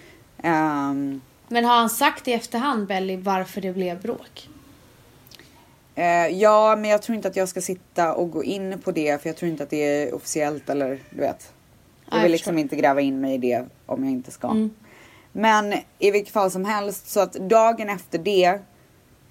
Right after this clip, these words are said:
Speaker 1: gjorde jag att ingen hade lust med någonting.
Speaker 2: Nej.
Speaker 1: Så att vi, eh, stannade faktiskt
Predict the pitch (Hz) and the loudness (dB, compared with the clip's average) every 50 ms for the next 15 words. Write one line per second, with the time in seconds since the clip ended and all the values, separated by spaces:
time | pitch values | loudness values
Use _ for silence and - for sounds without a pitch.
0 | _ _ _ _ _ _ - 190 190 196 185 175 165 160 160 160 170 160 156 147 | _ _ _ _ _ _ -2 4 6 6 6 6 6 4 2 2 0 0 2 0
1 | 143 143 143 147 165 170 175 175 - - 165 151 143 135 139 147 185 165 - 143 | 0 0 0 2 2 2 0 -2 -4 -4 -2 0 0 -2 -2 -2 -4 -4 -4 -6
2 | - - _ _ _ _ _ _ _ _ _ _ _ _ _ _ - 214 208 208 | -12 -16 _ _ _ _ _ _ _ _ _ _ _ _ _ _ -6 -4 -4 -4
3 | 202 196 185 - - _ - - - - - - - - 202 208 208 202 220 233 | -4 -6 -10 -14 -18 _ -16 -16 -16 -16 -16 -2 2 4 4 4 4 4 4 4
4 | 240 247 247 240 233 226 214 214 208 202 196 - - - 185 - - 196 180 175 | 6 6 6 6 6 6 6 4 4 2 0 -2 -4 -6 -2 2 2 2 2 2
5 | 170 170 190 175 190 180 - - 160 160 - | 0 0 -2 -2 -4 -6 -4 -4 -4 -4 -4